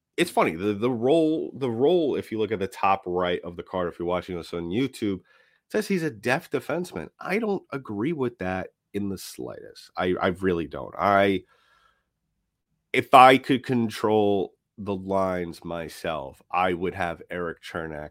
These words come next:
play on the first line every single shift, every single game with Victor Hedman. I just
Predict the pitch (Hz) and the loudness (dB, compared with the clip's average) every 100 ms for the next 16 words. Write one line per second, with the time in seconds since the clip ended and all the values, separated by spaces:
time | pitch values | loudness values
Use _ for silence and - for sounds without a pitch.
0 | - - 90 85 80 - 85 80 78 85 | -14 -6 -4 -4 -8 -10 -6 -6 -6 -8
1 | 80 78 73 69 _ _ _ _ _ _ | -8 -8 -10 -14 _ _ _ _ _ _
2 | _ - 107 104 101 98 90 87 - 82 | _ -2 2 2 2 0 -2 -2 -4 -6
3 | 80 _ _ 85 92 90 90 82 78 80 | -8 _ _ -4 -2 -2 -6 -8 -8 -6
4 | 78 76 82 76 73 78 64 67 65 - | -6 -6 -6 -6 -6 -8 -8 -10 -10 -4
5 | 85 85 82 80 78 - _ _ _ _ | 2 2 2 0 -4 -8 _ _ _ _
6 | _ - 98 - | _ -6 -6 -6